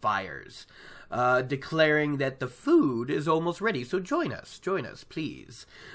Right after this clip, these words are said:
Uh, <laughs> and I'm sure they're fine to sit down with some food, yes. After traveling and all this stuff, you get tired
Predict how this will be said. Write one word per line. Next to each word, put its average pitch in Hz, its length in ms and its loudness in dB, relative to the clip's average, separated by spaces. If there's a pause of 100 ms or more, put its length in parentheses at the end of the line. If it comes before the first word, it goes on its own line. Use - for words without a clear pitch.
Uh, 151 280 8 (100)
<laughs> - 0 - (200)
and 180 140 6
I'm 156 140 4
sure 170 260 2
they're 165 160 2
fine 156 320 2
to 151 80 -2
sit 156 200 -6
down 156 240 2
with 151 120 -6
some 110 140 -10
food, 135 600 -6
yes. 120 560 -8 (340)
After 139 280 0
traveling 156 760 4
and 131 80 -2
all 143 220 4
this 143 200 0
stuff, 156 200 -2
you 262 80 -8
get 302 300 -4
tired 120 720 4